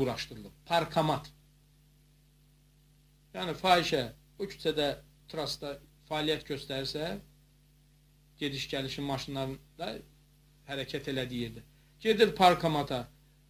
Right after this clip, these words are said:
pulunu ödəyir və axşam saatda doqquz on saat müddətində fəaliyyət göstərir.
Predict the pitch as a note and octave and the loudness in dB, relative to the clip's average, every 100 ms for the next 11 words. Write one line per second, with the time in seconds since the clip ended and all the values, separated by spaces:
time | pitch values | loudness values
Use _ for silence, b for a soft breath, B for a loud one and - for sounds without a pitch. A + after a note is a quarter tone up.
0 | _ _ _ - F#3+ E3+ D#3+ F#3 F3 E3+ | _ _ _ -2 0 0 2 2 2 2
1 | A3 C4+ C4 - - _ _ - - - | 2 2 0 -10 -20 _ _ -14 -4 0
2 | B3+ G#3 - B3+ G#3 G#3 G3 G#3 A#3+ G#3+ | 2 2 2 2 4 4 4 6 8 8
3 | - A#3 - A3 A3+ - G3+ A3 D4+ - | 4 -4 0 4 4 4 4 4 2 -4
4 | F3+ D#3+ E3+ D#3+ G3 A3+ F3+ D#3+ F3+ F#3 | -14 -8 -8 -4 0 2 4 4 4 0
5 | D#3+ C#3+ - B2 G2+ | -2 -4 -6 -10 -12